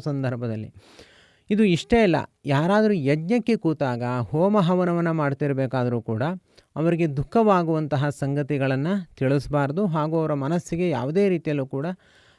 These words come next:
ಆ, ನೋವನ್ನ ಉಂಟು ಮಾಡಬಾರ್ದು. ಹೀಗೆ ಶಾಸ್ತ್ರಗಳು ಪ್ರತಿಪಾದನೆ ಮಾಡುತ್ತವೆ. ಮತ್ತು ಊಟ ಮಾಡುವ ಮೊದಲು ನಾವು ಯಾವ ಅನ್ನವನ್ನು ಸ್ವೀಕಾರ ಮಾಡ್ತೀವೋ, ಅಷ್ಟು ಅನ್ನ ಅಮೃತವಾಗಲಿ ಅಂತ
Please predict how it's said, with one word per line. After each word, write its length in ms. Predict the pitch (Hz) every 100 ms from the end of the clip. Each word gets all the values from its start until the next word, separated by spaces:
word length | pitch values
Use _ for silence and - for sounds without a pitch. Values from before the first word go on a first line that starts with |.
| _
ಆ, 280 | 160 156 151 135 113
ನೋವನ್ನ 460 | 143 190 233 190 180
ಉಂಟು 260 | 220 156 151
ಮಾಡಬಾರ್ದು. 880 | 139 123 117 113 104 113 113 107 - _ _ _
ಹೀಗೆ 480 | - 208 226 190 147
ಶಾಸ್ತ್ರಗಳು 920 | 151 170 175 180 - 214 170 185 170
ಪ್ರತಿಪಾದನೆ 560 | 135 151 165 156 135 156
ಮಾಡುತ್ತವೆ. 540 | 175 131 120 120 - - _ _ _ -
ಮತ್ತು 300 | 175 190 220
ಊಟ 340 | 180 139 196 226
ಮಾಡುವ 460 | 214 202 185 180 175
ಮೊದಲು 400 | 156 135 180 196
ನಾವು 280 | 180 165 165
ಯಾವ 460 | 143 135 180 196 -
ಅನ್ನವನ್ನು 460 | 147 175 175 165
ಸ್ವೀಕಾರ 480 | 147 - 139 165 165
ಮಾಡ್ತೀವೋ, 680 | 156 139 120 120 113 117 165 - _ _ _ _ _ _ _
ಅಷ್ಟು 560 | 135 147 - - 247 220
ಅನ್ನ 240 | 160 180 180 185 -
ಅಮೃತವಾಗಲಿ 920 | 147 208 214 202 190 175 156 160 147
ಅಂತ 240 | 127 135